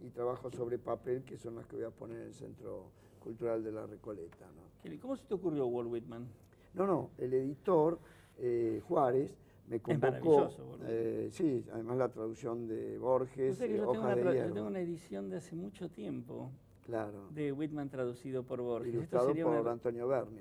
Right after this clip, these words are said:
Speaker 2: Tal cual, que era
Speaker 1: Claro,
Speaker 2: increíble.
Speaker 1: que es la misma edición que ahora el editor quiso hacer algo diferente, por eso me convocó a mí.
Speaker 2: Qué lindo.
Speaker 1: Este,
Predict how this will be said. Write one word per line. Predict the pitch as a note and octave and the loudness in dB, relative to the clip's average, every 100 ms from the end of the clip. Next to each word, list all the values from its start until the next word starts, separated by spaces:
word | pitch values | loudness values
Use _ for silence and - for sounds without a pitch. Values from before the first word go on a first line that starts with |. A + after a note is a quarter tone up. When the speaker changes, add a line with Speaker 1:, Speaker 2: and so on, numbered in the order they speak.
| F2 | -6
Speaker 2:
Tal | A3 A3+ | -6 -6
cual, | - D#3 A2 A2 | -6 -4 -2 -6
que | - | -10
era | A#2 C3+ | -6 -4
Speaker 1:
Claro, | C3+ | -6
Speaker 2:
increíble. | B2 C3 - - | -8 -12 -8 -4
Speaker 1:
que | - | -2
es | D#3+ | 0
la | C3+ | 0
misma | C3 D3 C#3 C3 | 2 0 0 0
edición | C3+ C3+ - D3 F3 | -2 -2 -2 0 0
que | - | 2
ahora | B2 A#2+ A#2+ A2+ A2 | 2 2 0 -2 -4
el | G#2+ | -4
editor | A2 A#2 - B2 B2+ | -4 -4 -2 0 0
quiso | - A#2+ A#2 A#2 | -4 -10 -8 -10
hacer | - A2+ | -8 -8
algo | A2+ A2+ | -6 -6
diferente, | A2+ B2+ B2+ C3 A#2+ - B2 | -8 -6 -4 -4 -6 -8 -10
por | - F2 | -10 -16
eso | F#2 - F#2 E2 - - - - | -14 -14 -14 -16 -20 -20 -20 -14
me | A2 | -10
convocó | A2 G#2+ G#2+ A#2 | -8 -8 -6 -4
a | |
mí. | D3 F#3 - | -2 -2 -4
Speaker 2:
Qué | - G#3+ | -10 -8
lindo. | - - - - - | -8 -10 -10 -12 -10
Speaker 1:
Este, | G#2 G2+ - C3 A#2+ A2+ A2 G#2+ G2+ F#2+ E2+ | -8 -10 -12 -8 -6 -6 -8 -8 -10 -12 -14